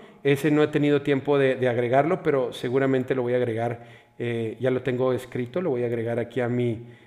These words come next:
eh, a mi script. Y bueno, espero que funcione perfectamente bien, ¿no? No, no es tan complicado, eh, agregar la, la sección.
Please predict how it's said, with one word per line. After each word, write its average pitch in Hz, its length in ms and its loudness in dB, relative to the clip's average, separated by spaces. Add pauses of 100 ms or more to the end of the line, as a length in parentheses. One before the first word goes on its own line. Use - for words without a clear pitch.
(280)
eh, 113 520 -4 (960)
a 123 160 -2
mi 113 880 -4
script. - 580 -6 (280)
Y 135 420 0
bueno, 127 220 0
espero 131 280 -2
que 123 100 -10
funcione 127 380 -2
perfectamente 123 720 -4
bien, 107 240 -4
¿no? 147 180 -2
No, 135 300 -2
no 127 180 -4
es 120 80 -10
tan 123 140 -4
complicado, 113 760 -6 (380)
eh, 117 220 -6
agregar 113 460 -4
la, 120 460 -2 (220)
la 113 160 -6
sección. 175 500 -2